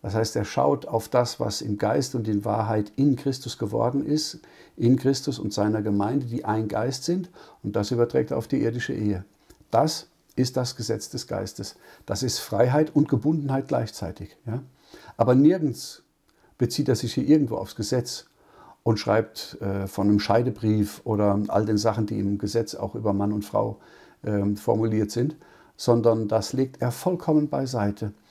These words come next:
Und für ihn ist nur noch eines Maßstab, der auferstandene Christus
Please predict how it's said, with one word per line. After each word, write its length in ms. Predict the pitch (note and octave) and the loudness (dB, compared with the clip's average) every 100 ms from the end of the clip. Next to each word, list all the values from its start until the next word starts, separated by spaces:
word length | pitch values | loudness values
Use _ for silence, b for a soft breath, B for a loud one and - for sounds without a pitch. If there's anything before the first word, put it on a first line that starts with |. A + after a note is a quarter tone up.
| b b | b b
Und 140 | A#2 | -2
für 140 | - C3+ | 0 0
ihn 180 | C3+ C#3+ | 2 0
ist 200 | C3+ C#3+ | -2 0
nur 80 | |
noch 140 | C3+ B2+ | 0 -2
eines 380 | C3+ C3+ G#2+ G#2 | -2 -2 -2 -4
Maßstab, 540 | G2+ F#2+ - A2+ - B B - | -4 -4 -4 -6 -6 B B -2
der 120 | A#2 | 2
auferstandene 680 | G#2+ C3 C3 - C3+ B2 A2+ | 2 0 -2 -4 -4 -2 -2
Christus 560 | G#2 A#2 B2 F3 F3 | 0 -4 -2 -6 -8